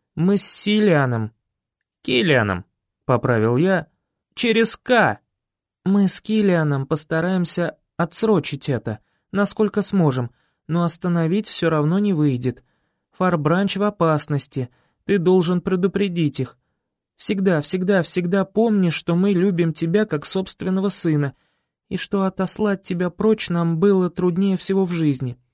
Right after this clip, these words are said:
Если это вообще будет возможно, мы с тобой еще свидимся. Но сначала доберись до Фарбранча как можно скорее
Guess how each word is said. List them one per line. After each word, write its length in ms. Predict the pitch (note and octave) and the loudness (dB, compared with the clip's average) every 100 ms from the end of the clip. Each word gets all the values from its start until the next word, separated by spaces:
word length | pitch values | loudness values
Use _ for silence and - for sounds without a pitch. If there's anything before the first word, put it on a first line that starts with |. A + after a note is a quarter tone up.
| _ _ - | _ _ -10
Если 360 | F#3 G3+ G3+ G3 | -2 0 0 0
это 180 | G3 | 0
вообще 380 | G3 G3+ - A3 | 0 -2 -2 -2
будет 300 | F3+ F#3 F#3+ | 0 0 -2
возможно, 640 | F3+ F3+ G3+ A3+ F3 B2+ - _ _ _ _ | 0 0 0 0 0 -2 -6 _ _ _ _
мы 140 | - G2+ | -4 -4
с 80 | |
тобой 300 | - F#3 G3+ | -4 -2 0
еще 160 | F#3+ G3+ | 0 -2
свидимся. 600 | - F#3 D3 B2+ - - - _ _ _ _ | -4 -4 -2 -4 -6 -8 -14 _ _ _ _
Но 120 | E3+ | -4
сначала 720 | F3 E3+ D#3+ - A3 G#3+ E3+ - _ | -4 -2 -4 -4 0 0 0 -4 _
доберись 480 | E3 F3 F3+ G3 G3 | -4 0 0 0 0
до 300 | D#3 D#3+ D3+ _ _ | 0 -2 -2 _ _
Фарбранча 720 | - F#3 E3 E3+ G#3 G3+ F3+ | -4 0 0 0 0 0 -4
как 220 | C#3+ C#3 | -6 -4
можно 280 | F3 G3 F3+ | 0 0 0
скорее 560 | - F#3+ F#3+ D3+ C#3 | -4 -2 0 0 0